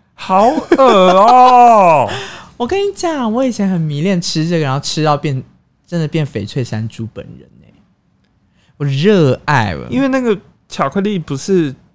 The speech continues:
Speaker 1: 糖分很高嘛，大波露糖分很高。
Speaker 2: 我跟你们讲，你就是要买那个卤肉饭，它是不是，是不是圆盒，它要是方盒的。
Speaker 1: 嗯。
Speaker 2: 方盒之后，然后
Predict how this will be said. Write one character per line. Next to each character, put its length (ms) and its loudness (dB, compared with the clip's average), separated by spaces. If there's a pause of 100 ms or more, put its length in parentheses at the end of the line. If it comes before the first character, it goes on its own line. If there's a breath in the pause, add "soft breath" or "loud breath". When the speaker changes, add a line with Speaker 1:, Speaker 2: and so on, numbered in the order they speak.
(280)
Speaker 1:
糖 300 -6
分 340 -4
很 380 -8
高 280 -2
嘛， 240 -8
大 160 -2
波 200 -6
露 160 -4
糖 320 -8
分 260 -6
很 160 -8
高。 60 -10
Speaker 2:
我 40 -16
跟 200 2
你 80 2
们 260 -2
讲， 340 -8
你 80 -6
就 140 -6
是 140 -8
要 120 -2
买 280 -2
那 80 -8
个 200 -2
卤 140 -6
肉 140 0
饭， 240 -2
它 160 -6
是 120 -8
不 220 -10
是， 140 -8
是 120 -8 (460)
不 40 -4
是 200 -4
圆 260 -2
盒， 220 -10
它 100 -8
要 100 -6
是 120 -6
方 420 -6
盒 300 -16
的。 220 -20 (580)
Speaker 1:
嗯。 340 -6
Speaker 2:
方 220 -4
盒 200 -2
之 160 -6
后， 140 -4
然 100 -6
后 160 -6